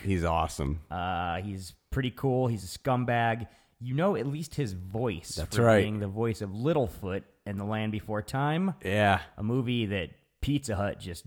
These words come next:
Speaker 2: jumped into
Speaker 1: Oh.
Speaker 2: fucking wholeheartedly.
Speaker 1: Had all those
Speaker 2: marketing that
Speaker 1: puppets.
Speaker 2: thing. So many tie-ins, Pizza Hut and The Land Before Time.
Speaker 1: I'll give you five bucks if you can name two other dinosaurs besides Littlefoot.
Speaker 2: Uh, <laughs> five bucks not earned.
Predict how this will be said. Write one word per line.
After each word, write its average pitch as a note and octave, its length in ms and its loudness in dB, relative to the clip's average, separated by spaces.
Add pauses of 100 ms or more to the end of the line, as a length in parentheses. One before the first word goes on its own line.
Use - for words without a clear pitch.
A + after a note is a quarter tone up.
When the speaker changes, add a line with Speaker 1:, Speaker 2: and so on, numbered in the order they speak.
(100)
Speaker 2:
jumped G#2 360 -2
into G#2 200 -2
Speaker 1:
Oh. B2 460 12
Speaker 2:
fucking F#2 220 0
wholeheartedly. G2+ 800 0
Speaker 1:
Had B2 120 10
all C3 180 12
those G#2+ 220 6
Speaker 2:
marketing G2+ 140 0
that A2 220 6
Speaker 1:
puppets. F#2 200 0
Speaker 2:
thing. F#2+ 180 -6
So D3+ 300 2
many C3+ 180 2
tie-ins, A2 500 -2
Pizza A2 320 -8
Hut A2 140 -4
and G#2+ 100 -8
The A2 40 -6
Land A2+ 160 -4
Before G#2+ 260 -6
Time. G#2+ 340 -4
Speaker 1:
I'll A#2 100 6
give C3+ 240 4
you C#3 140 6
five B2+ 640 6
bucks A2+ 340 8
if - 120 -6
you F#2+ 80 0
can G2 180 4
name F2+ 200 6
two G#2 240 4
other F#2+ 200 6
dinosaurs F2 640 4
besides F2 400 0
Littlefoot. E2+ 580 0 (220)
Speaker 2:
Uh, F#2 760 -4 (600)
<laughs> - 200 -6 (300)
five G#2+ 380 -2
bucks A2 240 -2
not G#2 220 0
earned. G2 320 -2